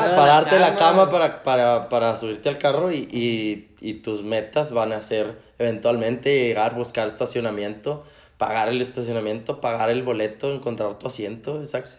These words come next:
Speaker 1: Sí.
Speaker 2: Va-, vas, los mojones o las metas en este caso, eh, van haci-, van siendo los,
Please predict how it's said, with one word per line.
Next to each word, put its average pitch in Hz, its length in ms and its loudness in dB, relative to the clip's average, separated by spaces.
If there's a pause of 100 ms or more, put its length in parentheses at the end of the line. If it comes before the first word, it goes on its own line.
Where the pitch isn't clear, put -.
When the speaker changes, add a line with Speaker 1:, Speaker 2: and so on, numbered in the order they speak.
Speaker 1:
Sí. 113 160 -6
Speaker 2:
Va-, 135 200 -2
vas, 139 360 0 (300)
los 127 180 4
mojones 147 760 2 (360)
o 117 140 0
las 104 420 -2
metas 147 460 2
en 117 140 -2
este 151 260 -8
caso, 147 400 -6 (720)
eh, 113 320 0
van 123 180 2
haci-, 123 440 -2
van 117 260 2
siendo 127 720 -2
los, 113 320 0